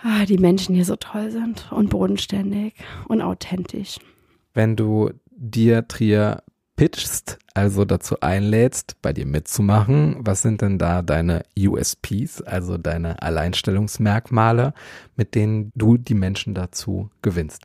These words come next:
Speaker 1: Die Menschen sind die U S P. Also der Grund, da mitzumachen, ist, wenn du da mitmachst, bist du definitiv ein Mensch, der bewegt.
Speaker 2: Von wem hast du denn schon mal eine Absage bekommen?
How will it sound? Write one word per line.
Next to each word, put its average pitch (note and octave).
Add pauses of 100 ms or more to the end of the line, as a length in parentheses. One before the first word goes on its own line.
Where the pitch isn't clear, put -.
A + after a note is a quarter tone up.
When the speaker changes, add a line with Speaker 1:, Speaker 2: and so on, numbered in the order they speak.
(120)
Speaker 1:
Die G#3
Menschen F#3+
sind F3
die G3
U G3+
S G#3+
P. -
Also F#3+
der F3+
Grund, A#3+
da A3+
mitzumachen, G3
ist, -
wenn G3
du G3+
da G3
mitmachst, G#3
bist -
du G3
definitiv F#3+
ein F3+
Mensch, E3+
der F3+
bewegt. - (260)
Speaker 2:
Von D3
wem G#3+
hast G3
du F3
denn D3
schon C#3+
mal C#3
eine A#2+
Absage E2+
bekommen? F#2